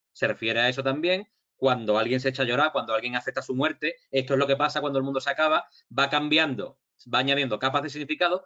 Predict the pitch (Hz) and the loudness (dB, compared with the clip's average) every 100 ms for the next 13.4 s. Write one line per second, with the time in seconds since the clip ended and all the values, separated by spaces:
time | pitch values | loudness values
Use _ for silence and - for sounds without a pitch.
0 | _ - 127 139 147 139 127 123 - 113 | _ -2 0 0 2 2 2 0 -2 -6
1 | 131 104 - - 113 123 120 127 131 131 | -6 -8 -14 -12 -10 -8 -6 -6 -4 -2
2 | 131 110 139 180 202 208 269 _ _ _ | 0 0 0 -2 -2 -2 -8 _ _ _
3 | _ _ - 143 135 135 123 - 160 180 | _ _ -2 -2 0 0 0 -4 -2 0
4 | 180 190 208 - _ - 120 113 127 139 | 2 0 -2 -8 _ -2 0 2 2 2
5 | 147 143 156 170 175 185 - 143 131 113 | -2 0 -2 -2 -2 -4 -2 -4 -4 -2
6 | 117 107 107 98 98 _ - 120 113 127 | -4 -2 0 0 -4 _ -6 -6 -2 -4
7 | 117 120 110 - 123 117 127 127 110 131 | -2 -2 -4 -6 -16 -8 -6 -4 -2 -2
8 | 92 - _ 160 131 139 113 120 95 82 | -2 -8 _ -2 0 0 0 0 -2 -6
9 | 131 123 113 110 107 98 113 107 127 101 | -4 -2 -2 -2 -2 -4 -2 0 0 -2
10 | - _ _ 135 165 156 151 175 156 160 | -8 _ _ 0 0 0 0 0 0 0
11 | 156 151 147 - 170 - _ _ - 123 | 0 -2 -2 -2 -4 -4 _ _ -16 -6
12 | 165 160 160 151 170 170 156 151 160 170 | -2 2 2 2 0 0 0 0 2 0
13 | 147 165 180 214 | -2 -4 -4 -6